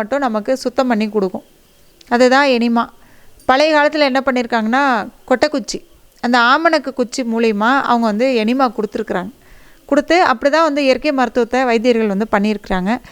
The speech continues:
இப்ப நமக்கு கொஞ்சம் அந்த குடுவைகள்லாம் தயார் பண்ணி கிடைக்கிறதுனால நம்ம அந்த குடுவையை வாங்கி நம்ம பயன்படுத்திக்கலாம். அப்ப இந்த எனிமா எடுக்கிறதுல பாத்தீங்கன்னா அவங்க அவங்களுக்கு தகுந்த மாதிரி எனிமா எடுக்கலாம். எப்படின்னா மஞ்சள் கலந்து நல்ல ஒரு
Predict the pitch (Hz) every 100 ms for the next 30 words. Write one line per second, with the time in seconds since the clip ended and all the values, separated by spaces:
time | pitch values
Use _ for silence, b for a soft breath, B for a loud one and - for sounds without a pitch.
0 | B B B 262 302 285 277 294 320 285
1 | 285 311 320 254 - 240 240 240 277 294
2 | 311 294 262 254 247 262 269 247 226 247
3 | 247 269 269 262 220 202 220 - B B
4 | B - 254 254 240 277 311 302 247 220
5 | 277 349 254 240 214 214 240 233 196 180
6 | 202 - - b b b b b - -
7 | 320 320 277 254 277 349 370 339 294 285
8 | 285 285 294 262 247 220 214 285 262 254
9 | 277 285 320 320 277 254 240 233 285 247
10 | 220 220 196 160 - - b b b b
11 | 240 254 262 302 294 262 277 320 330 330
12 | 262 233 233 311 605 - b b b -
13 | 254 302 294